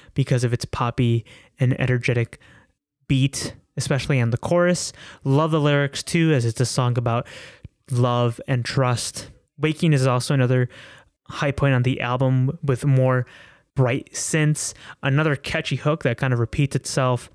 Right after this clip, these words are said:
and optimistic lyrics about what is happening now in the world, our current situation, and how we really can't afford to sit back and not say something, call something out whenever we see it. And while these might be the highlights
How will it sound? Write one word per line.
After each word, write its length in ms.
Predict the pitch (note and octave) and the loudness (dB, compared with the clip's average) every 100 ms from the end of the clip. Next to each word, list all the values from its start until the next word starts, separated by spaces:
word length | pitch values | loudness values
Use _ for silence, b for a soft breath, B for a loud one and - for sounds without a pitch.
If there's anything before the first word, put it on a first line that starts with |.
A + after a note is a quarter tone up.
| - | -4
and 100 | D#3+ | 0
optimistic 580 | C#3+ C#3 D3 C3+ D3 - | 0 0 2 2 0 -2
lyrics 440 | B2+ A#2+ B2 - | 0 2 0 -2
about 340 | B2+ A#2+ A#2+ - B B B B | -2 0 -2 -6 B B B B
what 240 | - C#3 C3+ | -2 2 2
is 120 | B2+ | 0
happening 420 | C#3 A#2+ C3 A#2+ | -4 -2 0 2
now 200 | A#2 A2 | 2 2
in 60 | A#2 | 2
the 100 | A2+ | 0
world, 360 | A#2 A2+ A2+ | 0 2 2
our 100 | A2+ | 2
current 300 | A2+ B2+ A#2 | 0 0 -2
situation, 840 | - - B2+ A#2 A2+ - A2+ A2 A2+ - _ _ - | -2 0 0 2 0 0 0 -2 -4 -8 _ _ -2
and 120 | C3 | 0
how 140 | C3 | 2
we 220 | B2+ B2 B2 B B B - | 2 2 0 B B B -2
really 380 | C#3+ C3+ B2+ | 2 4 2
can't 260 | C3+ - D3 | 0 0 0
afford 300 | B2 C#3+ B2+ | 0 0 0
to 60 | B2 | 0
sit 300 | - C3+ - | 0 -2 -2
back 360 | A#2 A2+ A#2+ | -2 -2 -2
and 180 | A#2+ A#2 B B B B | 0 -2 B B B B
not 260 | C3+ A#2+ - | 0 2 0
say 280 | - A#2 | 0 2
something, 380 | A2+ C3 A#2+ B2 | 2 0 0 0
call 240 | - B2 A2+ | 0 -2 0
something 320 | B2+ B2 A#2+ | 0 0 0
out 160 | A#2 | 0
whenever 320 | B2 B2 A#2 A#2 | 0 0 0 0
we 140 | A#2+ | 0
see 340 | A#2 - B2 | -2 -2 0
it. 140 | A2+ C3+ B B B B B | 0 -4 B B B B B
And 100 | D3 | 2
while 180 | D#3+ F3+ | 2 2
these 320 | D#3+ E3+ - | 2 2 2
might 160 | D3 E3+ | 0 0
be 80 | |
the 100 | E3 | 0
highlights 540 | C3 - C3 C#3 - | -2 -2 0 0 -2